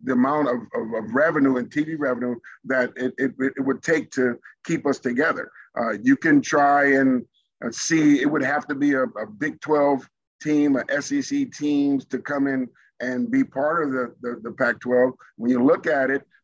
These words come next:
um, just for instance, and no disrespect to the other teams, if, if you, if you're, you're adding a, a Nevada Reno, you're adding a B Y U,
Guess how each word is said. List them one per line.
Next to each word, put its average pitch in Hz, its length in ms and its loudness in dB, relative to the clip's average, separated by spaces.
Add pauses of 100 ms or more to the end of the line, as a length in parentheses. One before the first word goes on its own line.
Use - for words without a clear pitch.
(120)
um, 123 560 -2 (180)
just 156 180 -6
for 311 220 -2
instance, 143 500 -4 (180)
and 131 100 0
no 147 120 -2
disrespect 143 560 -6
to 139 100 -4
the 127 220 -4
other 135 180 -2
teams, 143 260 -2
if, 135 200 -6
if 135 140 -4
you, 180 260 -2 (160)
if 117 120 -8
you're, 175 340 -2
you're 156 200 -2
adding 156 400 -2
a, 135 240 -2 (400)
a 127 280 -2 (160)
Nevada 139 460 -2
Reno, 131 420 0
you're 123 240 -4
adding 151 360 -2
a 131 60 -4
B 143 220 -2
Y 139 220 -2
U, 131 440 -4